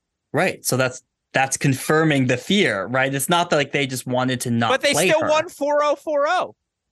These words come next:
Speaker 1: Again, the draws at kickoff weekend really, you know, help. Uh, and look, this is a team that's gonna win four oh against a lot of teams 'cause they'll probably find a way to sneak dubs. And one through three is gonna be better than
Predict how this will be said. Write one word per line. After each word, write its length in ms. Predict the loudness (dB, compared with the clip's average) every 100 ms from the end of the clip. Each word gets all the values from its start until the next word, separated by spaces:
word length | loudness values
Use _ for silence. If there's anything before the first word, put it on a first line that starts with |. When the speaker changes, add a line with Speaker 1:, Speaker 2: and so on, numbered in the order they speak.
| _ _ _ _ _ _ _ _ _ _ _ -4
Speaker 1:
Again, 340 | 0 0 0
the 100 | -2
draws 540 | 0 2 2 2 0
at 100 | -4 -6
kickoff 420 | -4 -2 -2 -4
weekend 340 | -6 -4 -4
really, 400 | -2 -2 -4 -6 -10 _
you 100 | -8
know, 160 | -8 -6
help. 400 | -4 -4 -4 -10 _ _ _ _
Uh, 280 | -2 0 0
and 160 | 0 2
look, 200 | 0 0
this 200 | -2 0
is 120 | 0
a 40 | 0
team 200 | 0 0
that's 100 | 0
gonna 180 | -2
win 240 | 0 0 0
four 320 | 0 -2 0
oh 140 | 0
against 240 | 0 -2 -2
a 40 |
lot 220 | -2 0
of 100 | 0
teams 280 | -2 -2 -2
'cause 140 | -4 -4
they'll 100 | -4
probably 300 | -2 -2 0
find 200 | 0 0
a 60 |
way 80 | 0
to 80 | 0
sneak 320 | -2 -2 -2
dubs. 420 | 0 0 0 -4 -8 -16 -6
And 140 | -2 0
one 160 | 0
through 180 | 0 -2
three 240 | 0 0
is 140 | 0 0
gonna 120 | -2
be 100 | -2
better 260 | 0 0 0
than 200 | -2